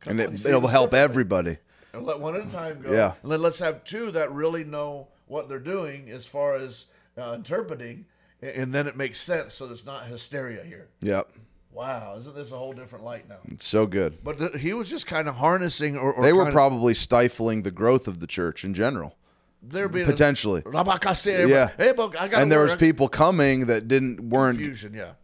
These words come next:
Speaker 2: weren't getting blessed by what was happening. They were coming because there were signs. The people were coming. There was a church.
Speaker 1: But then what do we, we, what's
Speaker 2: What do we
Speaker 1: happening?
Speaker 2: do? I'm not being filled. I'm not being helped. I'm not being anything.
Speaker 1: Woo.
Speaker 2: And this is good stuff. This is probably the best
Speaker 1: <laughs>
Speaker 2: teaching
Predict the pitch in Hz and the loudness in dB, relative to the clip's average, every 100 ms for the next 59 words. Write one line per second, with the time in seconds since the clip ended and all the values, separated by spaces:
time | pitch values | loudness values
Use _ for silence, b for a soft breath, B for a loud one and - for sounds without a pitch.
0 | - 107 127 123 127 120 101 117 151 - | -6 2 2 4 4 4 2 4 4 2
1 | 113 117 110 117 95 104 110 117 135 107 | 4 6 6 4 2 0 2 4 4 0
2 | 90 98 107 113 110 185 240 170 131 139 | -2 2 4 4 6 6 6 4 4 4
3 | 123 113 160 165 123 104 127 - - - | 4 2 4 4 4 0 -6 -10 -20 -18
4 | - 135 135 127 131 185 160 143 123 127 | 0 2 4 4 4 4 6 4 4 4
5 | 120 - 196 185 117 - - 220 254 233 | 2 4 4 4 0 -6 -10 -10 -10 -8
6 | 156 156 131 117 - 120 110 - 127 127 | -8 -10 -12 -16 -16 -14 -6 2 6 6
7 | 131 147 165 113 123 113 120 117 117 107 | 6 6 6 6 4 4 4 4 2 0
8 | 95 - 127 135 117 110 110 107 117 131 | -4 2 6 6 4 2 0 2 4 4
9 | - 107 107 98 104 110 127 453 427 269 | 2 0 0 0 0 2 4 6 4 2
10 | - b 110 104 90 117 98 - 95 87 | -8 b 2 2 4 2 2 2 2 2
11 | - 143 196 165 139 123 135 151 - - | 2 4 6 6 4 4 4 4 4 4
12 | 143 - 117 104 | 4 4 0 0